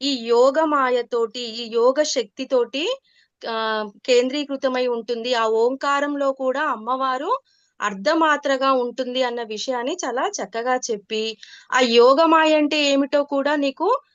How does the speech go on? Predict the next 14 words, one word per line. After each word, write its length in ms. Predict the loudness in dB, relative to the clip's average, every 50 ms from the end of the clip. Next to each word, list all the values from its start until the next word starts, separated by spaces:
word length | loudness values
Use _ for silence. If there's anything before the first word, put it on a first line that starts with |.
| _ _ _ 0
తెలియజేస్తాను 840 | 0 2 2 2 2 2 4 2 2 0 0 -4 -4 -4 -2 -2 -4
అనేసి 420 | -4 -4 -4 -4 -4 -4 -6 -6
జనమేజయ 720 | -2 -2 0 0 0 0 0 0 0 -2 -2 -2 -4 -4
మహారాజు 580 | -4 -4 -8 -8 -6 -6 -4 -4 -4 -6 -8 -10
తోటి 380 | -12 -10 -10 -10 -8 -6 -4 -2
అంటారు. 440 | -2 -4 -4 -4 -4 -4 -4 -6 -10 _ _ _ _ -20 _ _ _ _ -2
అయితే 220 | 0 0 2 2
అక్కడి 320 | 2 2 2 2 2 4 4
నుంచి 260 | 4 4 4 4 4
మనకి 340 | 4 4 2 2 2 2 4
ఈరోజు 400 | 6 6 6 6 6 4 4 4
కథ 160 | 2 0 2 2
ప్రారంభమవుతుంది. 1120 | 0 2 2 2 2 2 0 0 -2 -4 -2 -2 -2 -4 -4 -4 -4 -4 -4 -4 -6 -8 -12 -12 _ -4
పూర్వకాలంలో 1040 | -2 -2 0 0 0 0 2 2 2 2 2 0 -2 -2 -2 -2 0 0 -2 -2